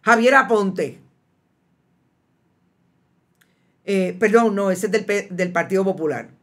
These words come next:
Vamos, vamos a quedarnos en la imagen del P N P, por favor. Eh, Mabel Vélez. ¿Ustedes saben quién es Mabel Vélez? Está corriendo por Guaynabo.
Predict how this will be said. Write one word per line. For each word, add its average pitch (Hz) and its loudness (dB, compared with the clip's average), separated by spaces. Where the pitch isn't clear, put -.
Vamos, 202 -2
vamos 208 -2
a 294 -2
quedarnos 269 0
en 240 -4
la 220 0
imagen 208 -2
del 214 -4
P 208 -4
N 196 -4
P, 127 -8
por 151 -8
favor. 151 -4
Eh, 202 -2
Mabel 226 2
Vélez. 196 2
¿Ustedes 247 -4
saben 349 0
quién 330 -6
es 311 -10
Mabel 294 -4
Vélez? 277 -2
Está 254 -4
corriendo 277 -2
por 214 -2
Guaynabo. 170 -2